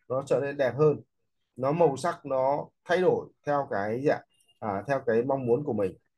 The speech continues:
Và anh chị em nhìn thấy cái ảnh nào, cái màu sắc nào mà gì ạ? À, nó cảm thấy nó hợp lý thì mình lựa chọn.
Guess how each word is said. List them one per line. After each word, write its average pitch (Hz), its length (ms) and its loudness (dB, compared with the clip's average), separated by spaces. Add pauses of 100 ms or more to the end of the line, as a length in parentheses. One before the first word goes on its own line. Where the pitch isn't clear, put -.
(480)
Và 135 180 2
anh 160 160 4
chị 170 80 0
em 165 220 4
nhìn 147 200 4
thấy 131 180 0
cái 156 100 2
ảnh 120 280 0
nào, 113 360 -2
cái 151 340 -4
màu 127 300 0
sắc 175 240 -6
nào 117 360 2 (360)
mà 120 280 2
gì 117 120 -2
ạ? 107 140 -2 (460)
À, 107 80 -10 (340)
nó 120 280 -2
cảm 131 200 2
thấy 113 160 2
nó 143 80 0
hợp 156 200 4
lý 135 200 0 (300)
thì 117 60 -6
mình 113 200 -4
lựa 120 180 2
chọn. 135 220 0